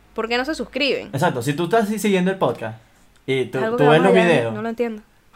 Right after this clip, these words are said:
Speaker 2: y no, y no estás
Speaker 1: Si alguien me
Speaker 2: suscrito.
Speaker 1: gusta, yo me suscribo. La Divasa, por ejemplo. ¿sabes?
Speaker 2: Claro, si
Speaker 1: Uno
Speaker 2: yo
Speaker 1: se suscribe y uno es fiel.
Speaker 2: Exactamente. Entonces, coño, si, si vas a ver los videos y le vas a dar like y vas a comentar.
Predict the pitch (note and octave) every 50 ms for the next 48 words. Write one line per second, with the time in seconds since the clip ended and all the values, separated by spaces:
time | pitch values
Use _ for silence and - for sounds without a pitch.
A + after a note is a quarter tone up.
0 | _ - C#3+ C#3+ D3 D3 D3 D3 D3 D3+ D#3+ E3+ E3 D#3 C#3 B2+ - - C3+ C3+
1 | C3+ C3+ C3+ C#3 C#3+ D3 D3+ F#3+ E3+ B3+ A#3+ A3+ A3+ A#3+ B3 C#4 D4 D#4 D4 -
2 | - D#4 D#4+ D#4+ D#4 E4+ E4 G#4+ - - C4 B3 F4 G#4 D#4 G3+ F3 E3 - -
3 | A3+ G#3+ G3 F3 E3+ F3 G3+ A#3 C4 C4 C4 - D#4 C#4+ C4 G#3+ G#3 G#3+ A#3+ B3+
4 | C4 C4 B3+ C4 C4+ C4+ C4 C4 C#4 - - _ _ _ _ _ _ - - D#4+
5 | E4+ E4+ C4 E3 F3 - _ _ _ - - - - C3 F3 G3+ E3+ A#2 G2 A2+
6 | _ _ - A#2+ A#2 B2+ C3 C#3 - D4 D4 D#4 D4+ D#4+ D#4+ D#4+ D#4+ D#4 D4 D4
7 | D4+ D4+ D4+ - - - C4 D4+ F#4+ E4 C#3+ - - B2+ A#2 - - B2 A2+ B2+
8 | C3 E3+ G3 F3+ - - - A#2 - _ - C3+ C3 D3+ F3+ F3+ - D#4 D4+ D3+
9 | - D3+ C#3+ D3 - D#3 D#3 D#3+ G#3 B3 C4 C4+ B3+ A3+ G#3+ A3+ A3+ G#3 G3 F3
10 | D#3+ D#3 D#3 E3+ G3+ A3+ A#3+ A#3 G#3 F3 D3 C#3+ D3 E3+ G3 - A3+ A3 A3 G#3+
11 | - B3 G#3 G3+ -